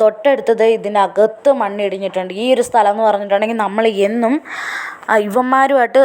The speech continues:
ഇവന്മാരെ സ്കൂളിൽ വിടാൻ വേണ്ടി വണ്ടി കയറാൻ നിൽക്കുന്ന സ്ഥലമാണിത്. അതിൻ്റെ തൊട്ട് പുറകിലാണ് ഇതാ ഇങ്ങനെ ഇടിഞ്ഞു പോയേക്കുന്നത്. അപ്പോൾ ആ പാറ ഇരിക്കുന്ന ഭാഗത്ത് നമുക്ക് ഒരു ഉറപ്പുമില്ല. എനിക്കറിയത്തില്ല ദൈവമേ അതെന്ത്, എന്നാ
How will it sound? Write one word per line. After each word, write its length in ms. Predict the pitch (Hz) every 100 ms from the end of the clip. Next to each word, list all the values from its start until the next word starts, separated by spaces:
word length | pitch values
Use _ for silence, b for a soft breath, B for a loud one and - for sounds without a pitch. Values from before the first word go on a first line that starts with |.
| -
ഇവന്മാരെ 380 | 208 226 240 247 -
സ്കൂളിൽ 400 | - 226 247 277
വിടാൻ 260 | 247 220 226
വേണ്ടി 160 | 220 208
വണ്ടി 360 | 214 214 240 262
കയറാൻ 240 | 220 226 226
നിൽക്കുന്ന 260 | - 226 233
സ്ഥലമാണിത്. 600 | 240 220 247 247 214 160 -
അതിൻ്റെ 320 | 147 147 180 220
തൊട്ട് 300 | 220 202 -
പുറകിലാണ് 680 | 247 226 214 220 254 220 220 339 - B B B -
ഇതാ 180 | 247 247 220
ഇങ്ങനെ 220 | 233 247 214
ഇടിഞ്ഞു 280 | 208 247
പോയേക്കുന്നത്. 560 | 233 196 175 175 170 170
അപ്പോൾ 200 | - 208 214
ആ 20 | 220 -
പാറ 280 | 220 208 208 247 240
ഇരിക്കുന്ന 340 | 226 226 233 233
ഭാഗത്ത് 340 | 220 202 208 233 226
നമുക്ക് 220 | 214 226
ഒരു 240 | 220 226 254
ഉറപ്പുമില്ല. 500 | 208 214 233 233 185 214 B B B B B -
എനിക്കറിയത്തില്ല 680 | 240 262 294 254 254 247 226 220
ദൈവമേ 280 | 208 208 233
അതെന്ത്, 400 | 214 208 208 202 -
എന്നാ 380 | 196 180 190